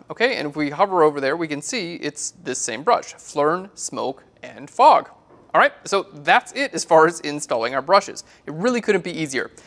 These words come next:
So now let's go in, we're just gonna show you a quick video on how to actually use this brush. So the Flern Smoke and Fog brush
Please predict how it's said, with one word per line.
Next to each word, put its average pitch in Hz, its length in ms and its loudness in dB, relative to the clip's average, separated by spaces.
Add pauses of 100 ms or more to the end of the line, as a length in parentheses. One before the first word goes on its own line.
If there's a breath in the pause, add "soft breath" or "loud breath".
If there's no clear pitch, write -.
So 214 140 4
now 214 200 2
let's 277 160 -8
go 233 180 4
in, 226 100 0
we're 185 140 0
just 170 180 -8
gonna 165 120 -2
show - 180 2
you 143 160 2
a 123 60 0
quick - 280 -2
video 208 320 2
on 151 100 2
how 156 160 2
to 151 60 6
actually 143 320 0
use 139 260 -6
this - 180 -8
brush. - 360 4 (320)
So - 140 2
the 190 100 2
Flern 302 320 2
Smoke 254 280 4
and 208 100 -6
Fog 202 260 2
brush 185 240 4